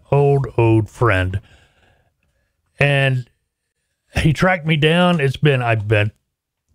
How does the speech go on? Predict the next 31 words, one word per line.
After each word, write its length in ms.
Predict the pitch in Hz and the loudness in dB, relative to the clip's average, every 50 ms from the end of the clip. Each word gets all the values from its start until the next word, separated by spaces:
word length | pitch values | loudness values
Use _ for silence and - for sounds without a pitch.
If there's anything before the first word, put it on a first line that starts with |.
| _ - | _ -2
Jiminy 400 | - 160 165 147 131 104 101 101 | 0 2 2 2 2 0 -2 -2
Crickets, 400 | - - 127 123 113 139 - - | 0 0 0 0 0 -2 -4 -2
thirty 300 | - - 127 127 131 127 | -4 -2 -2 0 -2 -2
years 260 | 110 107 110 110 - | 0 2 2 0 0
since 240 | - 123 113 - - | 2 0 -2 0 0
we 100 | 117 104 | -2 0
talked 300 | - 123 123 139 127 - | 0 0 0 0 -2 0
to 80 | 156 | 0
each 160 | 135 123 - - | 0 0 2 2
other. 220 | 131 131 127 123 | 0 2 0 0
But 200 | 113 107 101 - - - - _ _ _ _ _ - | 0 -2 -4 -4 -6 -18 -20 _ _ _ _ _ 0
one 160 | 156 240 254 | 0 2 2
of 80 | 262 220 | 2 0
those 200 | 202 175 - - | 0 -2 -2 -4
friends, 720 | - - 170 190 180 143 117 113 120 127 123 - - - 143 - _ - | -6 -2 0 0 2 2 0 0 0 0 -2 -2 -4 -10 -10 -12 _ -6
you 180 | - 135 131 131 | 0 2 2 4
know, 200 | 135 131 131 127 | 4 2 2 2
that, 360 | 123 117 110 - _ - 135 | 0 0 -2 -4 _ -2 0
uh, 360 | 120 113 110 107 101 98 92 - _ _ _ _ _ _ _ _ _ _ _ | 0 2 2 2 2 0 -2 -4 _ _ _ _ _ _ _ _ _ _ _
you 80 | _ _ - | _ _ 0
may 100 | 175 170 | 0 2
not 160 | 156 143 127 | 2 0 0
talk 300 | - 156 160 165 - - | 0 0 0 0 -2 -2
for 80 | - 104 | -6 -2
thirty 260 | - 123 110 101 98 | 0 0 0 0 0
years, 400 | 98 98 98 104 110 107 - - - _ _ _ _ _ _ _ _ _ _ | 0 2 2 2 2 0 -2 -8 -18 _ _ _ _ _ _ _ _ _ _
but 140 | - 123 107 | -2 0 0
the 40 | 117 | 2
conversation 640 | - 156 151 135 123 - - 139 135 - - 117 | 0 0 0 0 0 0 0 0 0 2 0 0
picks 280 | 107 127 123 110 - - | 0 0 -2 -2 -2 -2
up 180 | 123 117 110 | -2 -2 -2